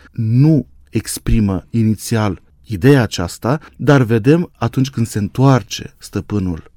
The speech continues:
acasă și discută cu cei care le-a încredințat acești talanți, vedem cum reacționează la primii doi care au dublat ceea ce au primit de la stăpân. Înțeleg de aici că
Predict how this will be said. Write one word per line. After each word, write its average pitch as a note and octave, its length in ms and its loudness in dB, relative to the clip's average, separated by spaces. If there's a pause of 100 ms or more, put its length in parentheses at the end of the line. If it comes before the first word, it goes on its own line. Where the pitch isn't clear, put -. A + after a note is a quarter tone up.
acasă G2+ 640 -4 (1000)
și - 180 0
discută B2+ 560 4
cu G#2+ 640 0
cei B2+ 200 2
care A2+ 260 0
le-a G#2 160 2
încredințat G2+ 1080 -2 (360)
acești - 360 -8
talanți, F#2 580 -6 (760)
vedem B2+ 260 4
cum D#3+ 200 0
reacționează C3 640 2
la A2+ 120 2
primii A#2+ 300 2
doi A#2+ 240 2
care A#2+ 360 0
au A#2 180 0
dublat A2 680 -4 (600)
ceea A2 220 -4
ce A2 100 -4
au G#2 60 0
primit G#2 260 -2
de G2+ 80 -2
la G2 80 -2
stăpân. G2 440 -6 (600)
Înțeleg C#3 440 2
de F3 100 0
aici C#3+ 300 0
că A2 440 -2